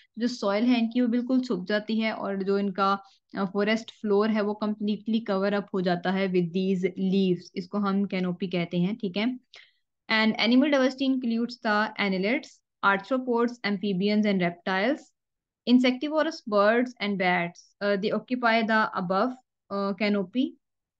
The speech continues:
And below the canopy are the birds, fruit bats and other mammals।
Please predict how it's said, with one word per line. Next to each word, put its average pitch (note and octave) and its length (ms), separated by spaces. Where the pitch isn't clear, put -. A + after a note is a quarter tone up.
And G#3 300
below G#3+ 320
the A#3+ 140
canopy A#3 520
are G3+ 360
the G#3 140
birds, G3+ 600
fruit A#3 280
bats A3+ 400
and G3+ 160
other G3 180
mammals। A#3+ 500